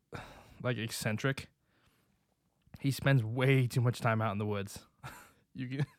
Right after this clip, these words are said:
<laughs> you can tell he's clearly out of touch, but, like, in, in the documentary, he has, like, uh, these sequences where he's playing, like, this badass music or whatever.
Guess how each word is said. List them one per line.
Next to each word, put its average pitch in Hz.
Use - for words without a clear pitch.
<laughs> -
you 151
can 151
tell 151
he's 143
clearly 127
out 120
of 117
touch, 120
but, 123
like, 110
in, 127
in 127
the 120
documentary, 110
he 113
has, 104
like, 107
uh, 78
these 127
sequences 120
where 120
he's 123
playing, 117
like, 110
this 123
badass 104
music 110
or 127
whatever. 131